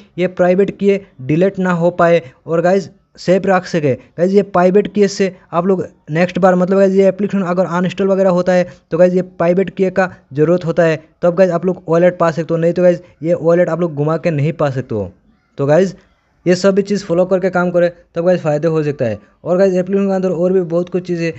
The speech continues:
गाइस आने वाले दिनों में गाइस कंपनी ने बता रहा है कि ये एप्लीकेशन के अंदर और भी कॉइन लॉन्च होने वाला है और भी प्रोजेक्ट आने वाला है। तो गाइस एप्लीकेशन के अंदर जो भी अपडेट वगैरह आता है गाइस मैं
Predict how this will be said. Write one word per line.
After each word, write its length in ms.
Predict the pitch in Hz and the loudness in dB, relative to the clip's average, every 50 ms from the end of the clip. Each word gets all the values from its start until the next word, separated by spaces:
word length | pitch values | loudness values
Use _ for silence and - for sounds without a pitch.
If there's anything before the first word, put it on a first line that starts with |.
| - _ _ | -14 _ _
गाइस 140 | 156 170 165 | -6 -6 -4
आने 200 | 151 160 170 185 | -4 -4 -2 0
वाले 200 | 185 190 190 185 | 2 2 2 0
दिनों 240 | 170 165 170 175 175 | 0 -2 -2 -2 0
में 200 | 175 175 156 120 - _ _ _ - | 0 -2 -4 -4 -10 _ _ _ -6
गाइस 160 | 160 170 165 | -4 -4 -4
कंपनी 400 | 165 - 170 175 170 180 185 190 | -4 -6 -6 -4 -2 -2 -2 0
ने 120 | 196 196 190 | 0 0 0
बता 220 | 170 170 175 180 | 0 0 2 2
रहा 100 | 180 180 | 2 2
है 100 | 185 180 180 | 2 0 0
कि 180 | 180 180 180 180 - _ _ - | -2 -6 -8 -8 -12 _ _ -6
ये 140 | 160 175 180 | -2 0 0
एप्लीकेशन 340 | 175 175 180 185 175 185 180 | 0 0 -2 -4 -4 -4 -4
के 60 | 175 | -4
अंदर 200 | 175 175 175 175 | -4 -2 -2 -4
और 320 | 170 - - 151 170 175 175 | -4 -4 -2 -2 -2 0 0
भी 140 | 170 180 175 180 - _ _ - | 0 -2 -2 -4 -8 _ _ -4
कॉइन 160 | 165 175 170 | -2 -2 0
लॉन्च 260 | 165 156 160 160 160 | -2 -2 -2 -2 -4
होने 120 | 170 170 165 | -6 -6 -4
वाला 180 | 160 165 165 | -2 0 0
है 80 | 160 160 | 0 -2
और 240 | 151 151 165 170 165 | -2 -2 -2 -2 -2
भी 80 | 165 175 | -2 -6
प्रोजेक्ट 400 | - - 156 156 147 165 160 143 | -4 -4 -4 -2 -2 -4 -4 -4
आने 180 | 143 156 160 | -6 -4 -2
वाला 160 | 156 151 143 135 | -2 0 0 0
है। 140 | 123 113 - - - - - | -2 -2 -6 -12 -20 -16 -10
तो 80 | - 151 | -4 0
गाइस 140 | 165 180 180 | 0 2 2
एप्लीकेशन 320 | 175 175 180 190 185 185 | 0 0 -2 -4 -2 -2
के 60 | 185 | -2
अंदर 200 | 180 180 180 175 170 | 0 0 0 -2 -2
जो 160 | 147 156 170 | 0 -2 0
भी 80 | 165 185 | 0 0
अपडेट 240 | 175 170 170 170 175 | -2 -2 -2 -2 -2
वगैरह 260 | 175 170 175 170 170 | 0 0 0 0 0
आता 160 | 165 160 170 | 0 0 -2
है 100 | 165 156 - _ _ | -4 -4 -6 _ _
गाइस 200 | 156 156 170 160 | -2 -2 -2 -2
मैं 180 | 151 165 170 | -2 -2 -2